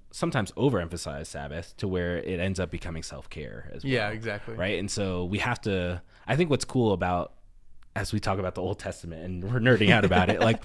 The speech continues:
Speaker 1: there's this continuation of this theme of remembering, right? And so we
Speaker 2: Yeah.
Speaker 1: have to be able to remember the Lord in our time of Sabbath. Uh,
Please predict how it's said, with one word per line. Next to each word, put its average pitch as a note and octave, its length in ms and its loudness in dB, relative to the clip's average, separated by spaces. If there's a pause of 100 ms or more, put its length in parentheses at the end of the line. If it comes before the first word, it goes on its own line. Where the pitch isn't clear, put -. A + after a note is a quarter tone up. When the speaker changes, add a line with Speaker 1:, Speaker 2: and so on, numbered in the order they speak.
(140)
Speaker 1:
there's C3 220 10
this C#3 100 4
continuation A#2 960 4
of F#2+ 220 -4
this F2+ 220 -2
theme G2+ 280 -2
of E2 160 -4
remembering, D#2+ 840 -4
right? E2 260 -4 (300)
And G2 120 -2
so G2+ 200 2
we A2 60 4
Speaker 2:
Yeah. A#2+ 60 6
Speaker 1:
have C3 100 2
to C#3 60 2
be A2 120 4
able F#2+ 160 2
to F#2 140 -4
remember E2+ 280 -2
the D2+ 120 -4
Lord D2+ 420 -8 (340)
in F2+ 140 -4
our D#2 80 -6
time D2 200 -10
of C#2+ 80 -10
Sabbath. C#2 600 -8 (100)
Uh, D2+ 320 -4